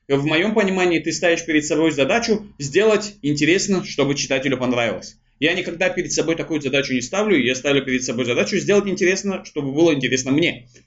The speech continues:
И я рад, <laughs> хвала Всевышнему, что я так похож на всех вас, что то, что нравится мне, то нравится чаще всего вам всем. И это как бы такая комбинация, и всё классно, я этим доволен.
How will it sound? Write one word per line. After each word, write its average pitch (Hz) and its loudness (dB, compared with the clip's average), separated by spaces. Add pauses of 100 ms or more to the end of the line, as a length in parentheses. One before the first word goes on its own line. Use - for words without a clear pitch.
(140)
И 143 0 (340)
я 208 2
рад, 233 0 (120)
<laughs> 208 0
хвала 220 2
Всевышнему, 269 4
что 208 4
я 208 6
так 220 0
похож 226 4
на 190 2
всех 202 2
вас, 220 0 (340)
что 175 4
то, 185 2
что 202 2
нравится 190 2
мне, 196 2
то 190 2
нравится 165 2
чаще 156 0
всего 143 4
вам 143 2
всем. 220 2 (220)
И 151 4
это 180 2
как 196 -2
бы 175 2
такая 180 0
комбинация, 151 2
и 127 2
всё 165 2
классно, 131 0
я 120 2
этим 131 2
доволен. 131 2